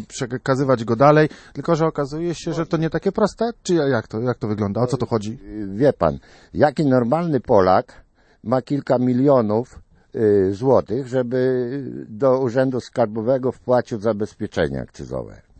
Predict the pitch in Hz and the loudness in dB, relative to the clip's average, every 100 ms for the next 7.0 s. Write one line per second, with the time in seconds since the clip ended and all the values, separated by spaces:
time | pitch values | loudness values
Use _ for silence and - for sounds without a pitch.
0 | - 143 127 113 107 143 151 151 - 180 | -16 -10 -8 -8 -6 0 0 0 -2 0
1 | 170 160 156 151 170 196 156 151 160 151 | 4 4 4 4 4 2 0 0 2 0
2 | - 151 160 - 180 - 151 - 143 143 | 0 0 0 0 -6 -6 -8 -4 -4 -4
3 | 131 165 165 165 143 101 95 139 - - | -2 -2 -2 -4 -4 -4 -4 -8 -8 -10
4 | 170 117 82 85 - - - 92 107 - | -4 0 0 -2 -6 -16 -6 4 4 4
5 | 123 131 131 127 131 160 180 277 233 160 | -2 -2 0 2 2 2 -4 -4 0 2
6 | 123 120 110 107 - 92 76 62 57 | 2 0 0 -4 -4 0 0 -2 -10